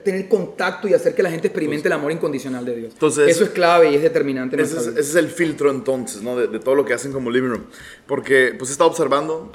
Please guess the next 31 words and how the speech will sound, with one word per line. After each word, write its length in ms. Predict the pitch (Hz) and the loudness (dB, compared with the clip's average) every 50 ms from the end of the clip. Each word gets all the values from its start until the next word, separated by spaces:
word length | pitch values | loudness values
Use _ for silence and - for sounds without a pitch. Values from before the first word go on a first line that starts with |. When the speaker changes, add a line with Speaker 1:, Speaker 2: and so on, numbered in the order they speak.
| - | -20
Speaker 2:
tu-, 60 | - - | -20 -16
tuve 140 | - 117 123 | -10 -8 -4
la, 300 | 120 113 101 - - - | -4 -4 -4 -6 -8 -12
la, 440 | 92 98 98 92 85 - - - - _ _ _ - - - _ _ - - | -12 -10 -10 -10 -10 -12 -14 -16 -20 _ _ _ -20 -20 -20 _ _ -20 -14
la 200 | - - 110 107 | -6 -4 -2 -2
dicha 380 | 113 123 123 120 - 143 127 113 | -2 -2 -6 -6 -4 -2 0 0
de, 240 | 107 90 - - - - - - - - - - | 0 -2 -4 -6 -12 -18 -20 -20 -20 -20 -16 -16
de 80 | - - | -14 -12
convivir 360 | 113 110 107 107 113 120 113 | -10 -8 -6 -2 -2 -2 -2
contigo, 400 | 120 120 110 110 123 120 120 113 | -4 -10 -8 -8 -6 -6 -6 -4
con 120 | 113 110 107 | -6 -8 -6
Nati, 340 | 107 107 107 - 113 107 104 - _ _ _ _ _ _ _ _ _ _ _ _ - - - 151 | -6 -8 -8 -10 -12 -14 -14 -16 _ _ _ _ _ _ _ _ _ _ _ _ -20 -16 -6 0
y 140 | 151 160 | 4 4
en 60 | 165 160 | 4 4
la 100 | 147 139 | 2 2
comunidad, 760 | 147 143 139 127 117 113 113 120 131 131 131 123 110 - 113 | 2 0 0 0 -2 -2 0 0 0 -2 -2 -8 -12 -14 -16
eh, 60 | - - - _ - - _ - - | -16 -18 -20 _ -20 -20 _ -6 -6
estos 280 | 123 123 143 139 120 | -6 -4 -4 -6 -4
días. 300 | 123 131 135 135 131 - 120 | 0 4 4 4 4 2 -2
Entonces, 320 | 107 120 123 113 - 127 | -2 -2 -2 0 0 -2
he 240 | - - - - - | -2 -2 -14 -14 -6
estado 180 | - 175 170 160 | 0 2 2 2
haciendo 180 | 160 170 175 | 2 4 2
algunas 320 | 175 165 170 175 175 147 175 | 4 4 4 0 -2 0 0
observaciones 600 | 170 143 165 151 131 117 113 - 143 156 170 151 | -2 0 0 0 0 0 0 -2 -4 -4 0 -2
de 100 | 139 110 | -2 -2
cosas 200 | 131 131 147 139 | -2 -6 -6 -8
que 80 | 143 | -8
te 120 | 135 139 - | -8 -8 -6
quería 240 | 117 113 113 123 - | -4 -4 -4 -4 -4
preguntar. 520 | 127 127 117 107 104 123 123 127 - | -6 -6 -6 -4 -4 -6 -6 -6 -8